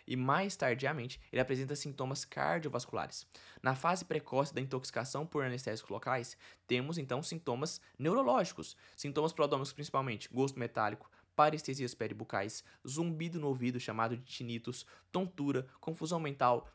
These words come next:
tremores, fasciculações, até podendo evoluir a convulsões tônico-clônicas, como também a uma depressão do sistema nervoso central e uma evolução pra um coma em si. Então a gente tem que ter um cuidado muito grande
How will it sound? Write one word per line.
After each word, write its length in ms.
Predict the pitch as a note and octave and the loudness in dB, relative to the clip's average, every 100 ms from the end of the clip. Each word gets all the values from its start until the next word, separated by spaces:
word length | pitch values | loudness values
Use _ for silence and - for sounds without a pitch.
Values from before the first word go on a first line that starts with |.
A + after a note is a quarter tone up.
| _ | _
tremores, 480 | F3 F3 C#3+ C#3 C#3 | 2 4 4 2 4
fasciculações, 800 | D3+ D3 - C#3 - A#2 C3 - - - | 4 4 2 0 0 -6 -6 -8 -14 -4
até 320 | C#3+ D3+ E3+ | -2 0 0
podendo 260 | G#3+ G#3 G3 | 0 0 0
evoluir 640 | F#3+ G3 F3+ C#3+ B2+ - - | 0 0 0 -2 -4 -4 -6
a 60 | |
convulsões 520 | C3 C#3 C3+ - A2+ | -4 -4 -4 -4 -6
tônico-clônicas, 720 | - G#2+ D3 C#3+ C3+ C3+ D3 - - | -6 -6 -6 -2 -2 -2 -8 -10 -6
como 200 | F3+ F#3+ | -2 0
também 320 | G#3 F3+ D3+ - - | 0 0 -2 -8 -2
a 60 | |
uma 140 | D3+ F3 | 0 2
depressão 580 | E3 F3 G#3+ G3+ F3+ A3 | 0 0 -2 0 -2 -2
do 60 | |
sistema 320 | - - C#3+ | -2 -4 -2
nervoso 320 | C3 C3 C3 C#3 | 0 0 -2 -4
central 360 | D3 A2+ A2+ - - | 0 2 2 -2 -2
e 80 | C#3 | 0
uma 120 | D3 | 0
evolução 400 | D3 D3 C#3+ C#3+ | 0 -2 -2 -2
pra 160 | E3+ | -2
um 80 | F#3 | -2
coma 520 | F#3 - F3+ A3+ F3 | -4 -2 0 2 0
em 100 | - | -2
si. 180 | C3 - | -6 -6
Então 180 | G2+ A#2+ | -4 -4
a 20 | |
gente 220 | C#3 - | -4 -8
tem 300 | - D#3+ F3 | -8 -4 -4
que 120 | F#3+ F3 | -6 -6
ter 240 | C#3+ C#3+ - | -6 -6 -8
um 100 | D3+ | -8
cuidado 600 | - F#3 C3 A#2+ D3+ C#3 | -6 0 4 4 2 -4
muito 480 | C#3 D#3+ G3+ - | -2 -2 -4 -6
grande 340 | F3 B2 B2+ | -2 -2 -2